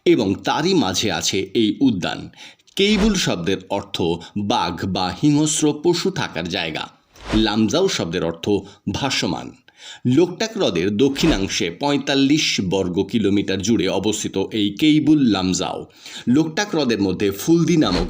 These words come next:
ভাসমান মাদুরের মতো আস্তরণের উপর অবস্থিত এই উদ্যানটি। লোকটাক হ্রদের অবিচ্ছেদ্য অংশ হওয়ায় এই উদ্যানটি হ্রদের সম্পদ থেকে উপকৃত। এই জাতীয়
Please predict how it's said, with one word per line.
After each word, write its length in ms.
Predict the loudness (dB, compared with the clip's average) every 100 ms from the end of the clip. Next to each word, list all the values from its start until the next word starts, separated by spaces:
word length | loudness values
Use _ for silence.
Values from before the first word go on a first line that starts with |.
| -6
ভাসমান 540 | -4 -2 0 2 4 2
মাদুরের 500 | 2 2 2 4 2
মতো 380 | 0 -2 -4 -4 -10 -16 -6
আস্তরণের 640 | -4 -4 -2 0 0 0 0
উপর 260 | -2 -4
অবস্থিত 480 | -4 -4 -4 -4 -2 -2 0
এই 140 | 0
উদ্যানটি। 600 | 0 0 -4 -4 -6 -12 -16 _ _ _ -2
লোকটাক 480 | 2 2 0 -6 -2
হ্রদের 320 | 0 2 0 0
অবিচ্ছেদ্য 560 | -2 0 -2 -4 -2
অংশ 380 | -2 0 0 -2
হওয়ায় 340 | -4 -4 -6 -8 -12 -2
এই 140 | 0 2
উদ্যানটি 520 | 2 2 2 0 2 0
হ্রদের 280 | 0 -2
সম্পদ 480 | -4 -2 -4 -2 -6 -6
থেকে 300 | -8 -6 -4
উপকৃত। 440 | -2 -4 -2 -4 -4 -10 -14 -10 0
এই 160 | 2
জাতীয় 420 | 2 0 0 0